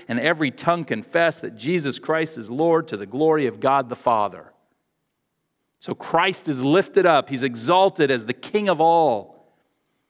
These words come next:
All in heaven and earth and under the earth will bow before him, will confess that he is the Lord.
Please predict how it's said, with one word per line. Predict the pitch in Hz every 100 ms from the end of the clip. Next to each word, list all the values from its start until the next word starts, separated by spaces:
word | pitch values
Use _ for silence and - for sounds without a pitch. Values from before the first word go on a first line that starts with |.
| _ _ _ _
All | 131 156
in | 139
heaven | - 170 202 214 190
and | 123 113 -
earth | 202 208 180 123
and | 113
under | 170 185 175
the | 143 135
earth | 127 110 - - _ _ _
will | 123 113
bow | 101 139 156
before | 156 151 151 143 117
him, | 107 101
will | 98
confess | - 113 101 - 151 131
that | - 107
he | 139 143
is | 123
the | 127
Lord. | 123 113 101 95